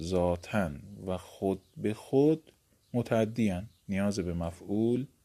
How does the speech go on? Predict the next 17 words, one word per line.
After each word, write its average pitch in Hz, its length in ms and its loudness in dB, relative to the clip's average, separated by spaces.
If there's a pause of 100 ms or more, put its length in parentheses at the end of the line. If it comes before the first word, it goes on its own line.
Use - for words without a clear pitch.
(280)
دارن، 87 420 8 (500)
مانند 135 280 2
همین 110 200 4
مثال‌هایی 92 460 -4
که 87 140 -10
زدیم، 80 380 -10 (580)
قتل، 90 880 0 (320)
ضرب، 82 680 0 (1300)
نمی‌دونم، 82 680 -4
علم 87 960 -2 (680)
و 135 160 0
فعل‌های 101 840 2 (180)
دیگه 82 340 -10 (640)
که 101 100 -4
مفعولشون 123 840 0
رو 131 360 0 (420)
بدون 87 800 2